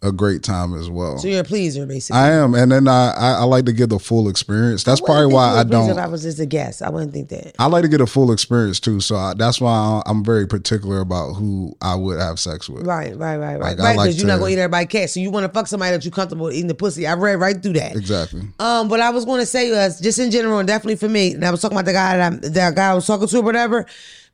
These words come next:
Speaker 2: that whole, "We're fucking when you get here," blew me.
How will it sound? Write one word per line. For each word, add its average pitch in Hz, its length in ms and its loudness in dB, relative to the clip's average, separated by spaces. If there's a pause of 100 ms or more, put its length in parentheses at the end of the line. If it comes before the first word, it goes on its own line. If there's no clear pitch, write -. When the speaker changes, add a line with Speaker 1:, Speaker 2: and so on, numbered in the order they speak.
Speaker 2:
that 226 260 2
whole, 214 640 4
"We're 196 200 2
fucking 214 400 -2
when 175 120 2
you 165 80 -2
get 160 160 2
here," 139 340 0
blew 147 240 -4
me. 175 220 -16